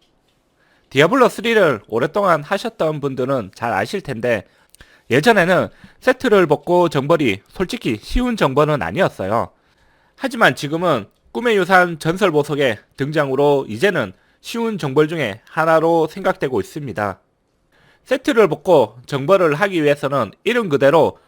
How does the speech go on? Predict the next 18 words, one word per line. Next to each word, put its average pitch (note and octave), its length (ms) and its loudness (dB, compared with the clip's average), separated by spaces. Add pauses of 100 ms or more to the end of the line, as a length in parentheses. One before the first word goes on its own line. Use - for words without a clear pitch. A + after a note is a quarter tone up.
(120)
모든 F#3 400 4
부위에 F3+ 480 4
세트 - 300 -6
아이템을 D3 580 0
착용을 F#3+ 440 -4
하면 D#3 300 -2
안 F#2+ 140 -2
되는데요. A2 600 -2 (580)
그래서 F#3+ 260 2
모든 F3 400 4
부위에 D3+ 540 2 (240)
이런 F3 240 2
식으로 E3+ 520 0 (280)
전설 G3 280 4
아이템만 C#3+ 600 2
착용을 D#3+ 560 -2
해줘야 D3+ 340 0
합니다. F#2+ 540 -4